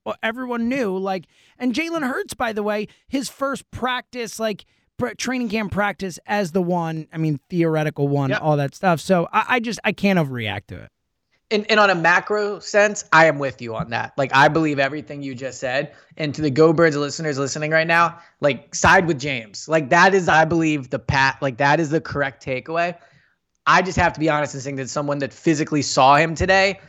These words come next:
Speaker 2: it was a bit of a buzzkill. Just, it was just a bit of, like, uh,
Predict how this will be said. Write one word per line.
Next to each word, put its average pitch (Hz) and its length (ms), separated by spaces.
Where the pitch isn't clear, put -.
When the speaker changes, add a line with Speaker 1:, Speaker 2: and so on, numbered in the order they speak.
Speaker 2:
it 170 80
was 180 140
a 190 40
bit 202 160
of 208 60
a 214 40
buzzkill. 196 540
Just, 180 220
it 196 140
was 196 160
just 175 140
a 196 60
bit 185 220
of, 208 100
like, 175 300
uh, 147 280